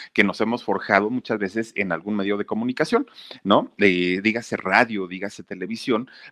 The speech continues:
pero no hay algo legislado, no, no, no hay algo. Antes, fíjense que todavía hace algunos años el gobierno pedía una licencia de locutor para la gente que se dedicaba a los micrófonos,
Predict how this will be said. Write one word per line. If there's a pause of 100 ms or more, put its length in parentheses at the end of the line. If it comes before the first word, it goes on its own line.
pero
no
hay
algo
legislado,
no,
no,
no
hay
algo.
Antes,
fíjense
que (380)
todavía
hace
algunos
años (240)
el
gobierno
pedía
una
licencia
de
locutor (320)
para
la
gente
que
se
dedicaba
a
los
micrófonos,